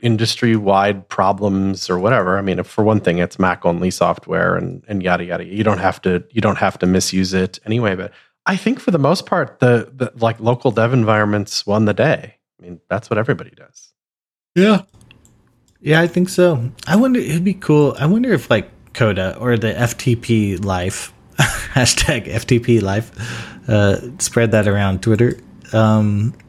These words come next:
Speaker 2: I, I wonder if there was, like, some kind of idea of, like, a lock file or, like, a, you know, like, a, like, a lock file with a date, you know, and you couldn't make updates until you, like,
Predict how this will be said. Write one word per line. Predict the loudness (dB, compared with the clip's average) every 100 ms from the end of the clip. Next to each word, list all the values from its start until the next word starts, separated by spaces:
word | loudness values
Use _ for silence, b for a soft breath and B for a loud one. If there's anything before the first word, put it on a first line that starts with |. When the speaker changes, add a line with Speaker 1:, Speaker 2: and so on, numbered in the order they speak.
| -20 -20 -20 -18 -8
Speaker 2:
I, | -8 -6
I | 0
wonder | 2 2
if | 0 2
there | 4 4
was, | 4
like, | 2 2
some | 2 0 2
kind | 2 2
of | 2
idea | 2 0 0 0
of, | 0
like, | -2 -2
a | 0
lock | 0 0 -2
file | -6 -6 -4 -4 -6 -10 _
or, | 0 2
like, | 4 0 0
a, | 0 2 0 -4 -6
you | -2 2
know, | 2 2
like, | 2 0
a, | -2 -2 -4 B B B B B B B B _
like, | -2 0
a |
lock | 2 2 2
file | 2 2 4 2
with | 0
a | -4
date, | -4 -4 -4 -6 -2
you | 2
know, | 4 4
and | 2 0
you | -4
couldn't | -4 -2 0 -2 -8 -16 -18 -4
make | 0 2 0
updates | -2 -2 0 0 0 -2
until | 0 2 2
you, | 2 2 0 0
like, | 0 -4 -8